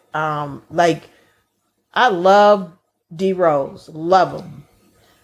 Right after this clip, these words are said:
When he disappeared and did all that old weird stuff and was going through, it had nothing to do with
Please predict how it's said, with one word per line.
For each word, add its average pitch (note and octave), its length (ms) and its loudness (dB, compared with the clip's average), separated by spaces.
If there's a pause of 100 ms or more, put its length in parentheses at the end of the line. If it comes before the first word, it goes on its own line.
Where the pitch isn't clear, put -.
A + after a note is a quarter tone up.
When F3+ 160 -4
he A#3+ 260 0
disappeared G#3 720 2
and D#3+ 160 -4
did G3 140 2
all G#3 180 4
that G3 140 4
old G3 200 0
weird G3+ 440 -4
stuff G3 540 0
and D#3 300 -10
was D#3+ 160 -10
going F#3+ 440 -4
through, F#3+ 260 -4 (340)
it D4+ 120 2
had D4 220 4
nothing C#4 420 -2
to B3+ 120 -4
do B3 220 -4
with A3+ 400 0